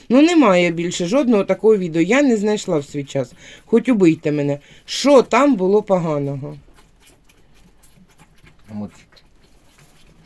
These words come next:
Speaker 1: Але я за нього получу нуль цілих десятих. Так само, як і середнє відео, де я і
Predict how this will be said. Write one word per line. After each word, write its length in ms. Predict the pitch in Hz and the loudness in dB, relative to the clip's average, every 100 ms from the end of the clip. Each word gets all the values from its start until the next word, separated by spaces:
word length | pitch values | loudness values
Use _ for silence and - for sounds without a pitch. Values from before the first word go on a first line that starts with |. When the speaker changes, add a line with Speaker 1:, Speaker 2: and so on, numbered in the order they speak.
| - _ - - | -20 _ -20 -12
Speaker 1:
Але 200 | - 233 | -2 0
я 140 | 349 311 | 2 2
за 100 | 285 | 4
нього 260 | 269 262 | 4 2
получу 400 | 254 247 254 254 | 0 -2 -2 0
нуль 220 | 240 254 240 | 0 0 -2
цілих 640 | - 311 339 311 - - _ _ - - - _ - - - _ - 294 320 240 - | -2 0 0 -2 -4 -20 _ _ -20 -20 -20 _ -20 -20 -20 _ 6 8 8 4 -6
десятих. 840 | 175 208 233 156 139 - 139 - _ _ _ _ _ _ _ _ _ _ _ _ _ _ _ _ - 185 147 - | 0 2 2 0 0 -2 -14 -14 _ _ _ _ _ _ _ _ _ _ _ _ _ _ _ _ -12 -12 -12 -6
Так 180 | 220 214 | -6 0
само, 340 | 277 285 226 | 4 4 4
як 320 | 214 208 - | 4 2 -2
і 600 | 202 202 196 196 190 185 170 147 _ - | -6 -4 -2 -2 0 0 -4 -12 _ -20
середнє 720 | - - 185 220 269 208 233 | -8 2 4 6 2 2 0
відео, 460 | 214 226 180 202 196 | 0 -4 2 2 2
де 260 | 180 190 185 - - - - | 2 0 -2 -16 -20 -18 -8
я 540 | 175 190 185 175 170 | 0 4 6 4 2
і 200 | 170 165 | 0 -4